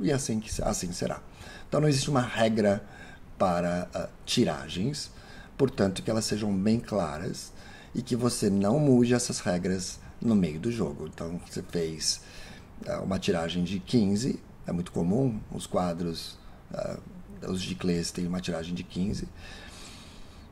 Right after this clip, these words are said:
e depois você fala assim, "Não, eu vou fazer mais trinta."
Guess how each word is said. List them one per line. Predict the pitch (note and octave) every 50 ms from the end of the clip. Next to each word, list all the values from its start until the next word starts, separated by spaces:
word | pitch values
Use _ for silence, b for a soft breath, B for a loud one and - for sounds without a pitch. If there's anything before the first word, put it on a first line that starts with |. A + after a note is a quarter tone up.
| - - - - - -
e | - C3+ C3+ C#3
depois | C3 D#3 D#3 - C3+ A#2 A#2 B2
você | - B2
fala | C3+ C3+ B2
assim, | C3 C3+
"Não, | C#3 C#3+ C3
eu | A#2+ A#2
vou | B2+ B2+
fazer | C3 A#2 A#2+ A#2+
mais | A#2+ A2
trinta." | - - G2 F#2+ F2+ F2 E2+ E2